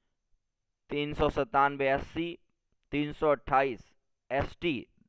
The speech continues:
ध्यान देना इसमें एसटी का भी बहुत ज़्यादा चला गया है, और चार सौ पचहत्तर ईडब्ल्यूएस। लास्ट है Bachelor of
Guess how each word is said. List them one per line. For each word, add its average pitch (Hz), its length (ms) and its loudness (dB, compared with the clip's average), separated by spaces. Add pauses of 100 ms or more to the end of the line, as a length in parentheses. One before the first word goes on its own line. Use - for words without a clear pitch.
ध्यान 127 240 -4
देना 147 160 -4
इसमें 147 220 -4
एसटी 139 280 -6
का 139 100 -2
भी 139 80 -6
बहुत 127 180 0
ज़्यादा 123 180 -2
चला 107 240 -8
गया 87 180 -14
है, 82 80 -20 (1500)
और 180 400 6 (1120)
चार 160 320 6
सौ 196 180 0
पचहत्तर 156 540 -4
ईडब्ल्यूएस। 117 640 -6 (3000)
लास्ट 165 400 6
है 190 160 4 (220)
Bachelor 175 460 4 (100)
of 175 180 6